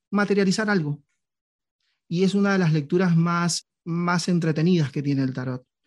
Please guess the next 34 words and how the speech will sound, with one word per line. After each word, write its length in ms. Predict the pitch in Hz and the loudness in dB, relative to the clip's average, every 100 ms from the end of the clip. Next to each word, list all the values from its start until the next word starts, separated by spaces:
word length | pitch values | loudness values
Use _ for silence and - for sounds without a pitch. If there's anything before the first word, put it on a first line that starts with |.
| _ _ _ - | _ _ _ -6
¿Por 160 | 214 | -2
qué? 120 | 175 | -2
Porque 200 | 170 180 | -4 -4
la 120 | 180 165 | -4 -2
puedes 200 | 180 - | -2 -2
configurar 520 | 180 165 160 175 180 | -4 -2 0 0 -2
de 140 | 147 | -4
cualquier 240 | 135 131 165 | -10 -6 -4
manera 260 | 175 185 185 | -2 -2 -4
si 120 | 151 | -4
vos 100 | 156 | -4
las 120 | 147 | -4
querés 240 | 139 151 | -8 -8
configurar. 520 | - 139 - 147 147 - | -8 -14 -16 -16 -16 -16
Como 160 | 143 139 | -10 -8
por 120 | 139 | -6
ejemplo, 540 | 139 147 147 160 156 _ _ _ _ _ _ - | -4 -2 0 -2 -4 _ _ _ _ _ _ -8
pasado, 540 | 147 - 156 160 156 | -6 0 2 2 0
presente, 460 | 160 - 151 147 151 | -4 -4 -4 -4 -4
futuro, 420 | 151 143 165 151 | -4 -2 0 -2
que 100 | 151 | -4
es 120 | 131 | -4
la 160 | 143 131 | -4 -2
más 380 | 151 156 - _ _ | 0 -2 -6 _ _
clásica, 760 | 165 170 160 - 160 151 160 170 | -2 0 0 -2 -6 -2 -2 0
donde 240 | 147 135 | -2 -4
se 160 | 127 135 | -6 -8
trata 260 | 143 147 | -8 -6
de 60 | 147 | -8
hacer 260 | 143 151 143 | -6 -8 -6
una 180 | 135 | -8
línea 300 | 135 160 185 | -2 0 2
del 140 | 190 196 | 2 2
tiempo 540 | 240 214 202 226 - | 2 2 2 -2 -8